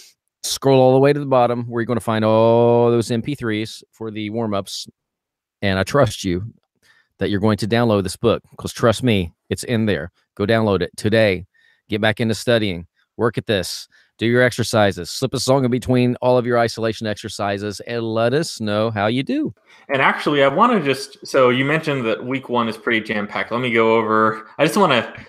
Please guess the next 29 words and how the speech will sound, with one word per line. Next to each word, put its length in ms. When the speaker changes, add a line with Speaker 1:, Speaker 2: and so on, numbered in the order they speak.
Speaker 2:
list 600
what's 340
in 280
week 220
one 320
for 140
those 240
who 100
aren't 240
familiar, 520
'cause 280
if 220
you're 180
in 140
there, 160
you 140
might 260
have 100
missed 420
this. 380
Uh, 240
Speaker 1:
Let 80
Speaker 2:
so 160
we 120
Speaker 1:
me 40
Speaker 2:
have, 380
Speaker 1:
Go 80
Speaker 2:
yeah. 120
Speaker 1:
ahead. 140